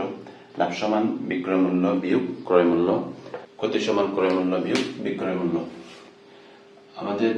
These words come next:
দেওয়া আছে বিক্রি মূল্য হচ্ছে কত? পাঁচশো টাকা। পাঁচশো টাকার ক্ষেত্রে বিক্রয় করায় পঁচিশ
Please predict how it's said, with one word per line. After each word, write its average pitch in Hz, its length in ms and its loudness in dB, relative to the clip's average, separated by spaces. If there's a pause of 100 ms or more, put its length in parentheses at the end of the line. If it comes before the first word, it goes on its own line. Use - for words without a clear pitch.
দেওয়া 92 280 2
আছে 104 200 -4 (840)
বিক্রি - 320 -6
মূল্য 87 140 4 (100)
হচ্ছে - 220 -4
কত? 92 120 -6 (560)
পাঁচশো - 300 -4
টাকা। - 180 -4 (420)
পাঁচশো - 300 0
টাকার 110 260 6
ক্ষেত্রে - 280 2 (140)
বিক্রয় 92 460 2
করায় 107 240 2 (420)
পঁচিশ - 260 -6